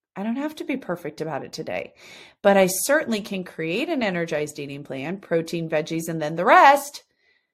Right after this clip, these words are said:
that gives me energy, gives me the weight loss results that I desire, truly desire, by the way. This isn't, like,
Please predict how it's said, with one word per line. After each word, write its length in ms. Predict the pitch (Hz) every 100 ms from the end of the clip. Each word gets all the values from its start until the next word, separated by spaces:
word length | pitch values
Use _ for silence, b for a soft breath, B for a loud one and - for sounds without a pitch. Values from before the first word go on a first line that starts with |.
| _ _ _
that 420 | 175 220 214 - _ 185 175 180
gives 320 | 226 269 269
me 220 | 285 294
energy, 680 | 226 208 208 220 277 381 -
gives 200 | 233 226
me 100 | 233
the 120 | 214
weight 240 | 196 226 -
loss 320 | 226 202 202
results 400 | 196 180 180 180
that 100 | 170
I 120 | 165
desire, 1040 | 165 165 175 220 302 262 135 151 247 339 _ _
truly 440 | - 330 339 349 311
desire, 680 | 285 262 269 226 160 - -
by 140 | 170
the 120 | 160
way. 260 | 143 - - -
This 160 | 180
isn't, 280 | 208 233 226
like, 300 | 233 226